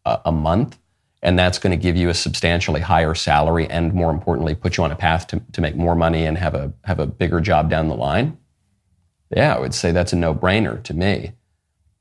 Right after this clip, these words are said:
Because you're, you're making decent money. You're making eighty-five, ninety grand a year. That's good money. But four kids,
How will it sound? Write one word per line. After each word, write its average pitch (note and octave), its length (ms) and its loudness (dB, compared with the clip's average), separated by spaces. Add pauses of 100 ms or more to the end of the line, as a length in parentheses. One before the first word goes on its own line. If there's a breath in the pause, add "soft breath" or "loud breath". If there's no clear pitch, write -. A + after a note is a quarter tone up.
(140)
Because C#3 240 4
you're, D3+ 120 4
you're D#3 180 4
making C3+ 540 2
decent B2+ 300 0
money. - 240 2
You're D#2 100 -6
making G2+ 220 2
eighty-five, F#2 440 4
ninety F2+ 260 2
grand E2+ 260 0
a - 20 -2
year. C#3+ 220 2
That's - 160 -2
good F#2 160 0
money. C3+ 260 2
But B2 400 0 (1600)
four G2 180 2
kids, G#2 640 0